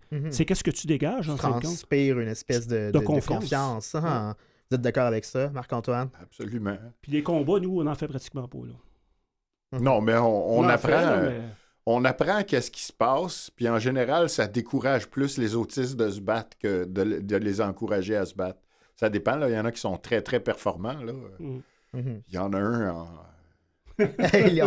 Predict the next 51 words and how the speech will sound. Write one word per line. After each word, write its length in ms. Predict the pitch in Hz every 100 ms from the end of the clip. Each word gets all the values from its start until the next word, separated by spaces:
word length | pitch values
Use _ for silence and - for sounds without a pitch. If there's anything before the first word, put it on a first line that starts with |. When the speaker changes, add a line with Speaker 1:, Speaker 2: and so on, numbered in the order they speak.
| 147
Speaker 1:
il 80 |
fait 140 | 135 165
les 100 | 147
gros 200 | 139 139
yeux, 260 | 127 160 -
Marc-Antoine, 640 | 170 143 135 123 143 151 131
je 100 | 123
voulais 120 | 113
Speaker 3:
Euh, 80 | 110
Speaker 1:
pas 180 | 160 147
Speaker 3:
non, 180 | 127
Speaker 1:
me 60 | 139
Speaker 3:
mais 60 | 123
il 100 | 123
est 100 | 123
tellement 360 | 180 180 156
fort, 440 | 120 160 180 170 135
puis 80 |
il 400 | 120 113 107 110
comprend 400 | 107 139 131 147
tellement 420 | 143 175 180 160 123
bien 280 | 120 156
comment 320 | 165 117 113 104
faire 320 | 139 143 120
pour, 280 | 120 107 95
euh, 200 | 101 92
donner 300 | 104 117 135
des 200 | 117 95
coups 420 | - 180 175 -
que, 40 |
euh, 360 | 92 87 80 85 - _ _ _ -
faut, 240 | - 127
faut, 300 | 107 - 131 104
faut 500 | - - - - 143
lui 160 | 127
dire, « 280 | 110 139 147
Non, 160 | 117 131
non, 100 | 139
non, 260 | 139 120
il 60 | 92
faut, 260 | - 98 85
faut 180 | - 113
pas 160 | 113
que 60 | -
tu 100 | -
te 100 | -
battes, 240 | 104 -
faut. » 220 | _ - - _ - - -
Speaker 1:
Ouais, 640 | 139 135 131 127 123 117 113
Speaker 3:
<laughs> 0 |
Speaker 1:
ouais. 280 | 139 117 113